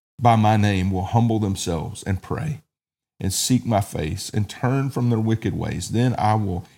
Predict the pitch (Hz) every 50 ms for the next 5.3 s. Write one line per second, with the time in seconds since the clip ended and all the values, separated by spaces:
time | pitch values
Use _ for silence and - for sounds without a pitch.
0 | _ _ _ - - 139 143 151 160 156 160 - 117 104 113 - - 104 95 90
1 | 78 78 - - _ _ _ _ _ _ _ _ _ _ - 113 113 110 98 107
2 | 104 - 95 98 90 76 101 113 113 120 117 120 110 104 101 107 - - - 104
3 | 95 87 80 80 - 104 - _ _ _ _ _ _ _ _ _ _ _ _ _
4 | _ - - 69 67 71 98 107 98 95 95 92 85 82 78 78 76 73 76 76
5 | 73 73 - 123 - -